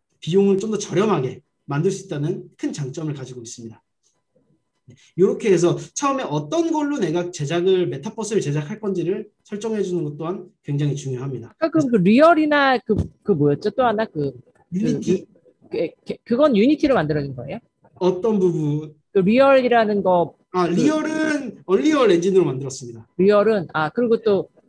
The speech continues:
Speaker 2: 아까 아트 마켓인가? 그거.
Speaker 1: 아트 마켓도 얼리얼 엔진으로
Speaker 2: 아,
Speaker 1: 만들었어요.
Speaker 2: 둘 다? 아, 그,
Speaker 1: 네네네.
Speaker 2: 그런 게, 네네.
Speaker 1: 네.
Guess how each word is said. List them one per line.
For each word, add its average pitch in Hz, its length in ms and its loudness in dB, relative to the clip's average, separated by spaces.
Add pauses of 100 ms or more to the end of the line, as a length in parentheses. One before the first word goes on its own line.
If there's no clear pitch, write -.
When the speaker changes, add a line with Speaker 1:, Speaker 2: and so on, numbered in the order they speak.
(220)
Speaker 2:
아까 165 260 0
아트 175 220 -2
마켓인가? 190 680 0
그거. 147 240 -2
Speaker 1:
아트 127 220 -6
마켓도 294 440 -2
얼리얼 208 300 4
엔진으로 175 340 0
Speaker 2:
아, 151 100 0
Speaker 1:
만들었어요. 143 160 0
Speaker 2:
둘 165 140 2
다? 208 160 2
아, 160 540 2
그, 160 140 -2
Speaker 1:
네네네. 160 160 0
Speaker 2:
그런 - 200 2
게, 156 840 0
네네. - 20 -
Speaker 1:
네. 131 400 -8